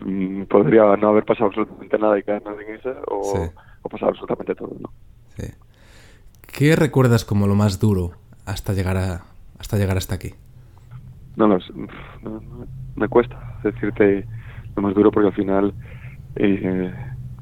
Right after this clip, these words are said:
Speaker 1: todo es in-, o sea, al final todo acaba siendo increíble, ¿no?
Speaker 2: Sí.
Speaker 1: Mm,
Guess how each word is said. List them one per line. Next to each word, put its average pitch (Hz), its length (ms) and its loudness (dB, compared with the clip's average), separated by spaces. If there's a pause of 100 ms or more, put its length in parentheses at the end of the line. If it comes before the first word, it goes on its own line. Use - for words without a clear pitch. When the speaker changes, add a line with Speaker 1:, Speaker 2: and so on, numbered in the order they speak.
(880)
Speaker 1:
todo 104 340 6
es 98 140 -4
in-, 117 160 -4
o 117 120 -2
sea, 95 120 0
al - 60 -2
final 92 280 0
todo 98 140 4
acaba 98 160 2
siendo 110 180 -2
increíble, 120 400 4 (220)
¿no? - 260 0
Speaker 2:
Sí. 117 160 2 (320)
Speaker 1:
Mm, 95 160 -2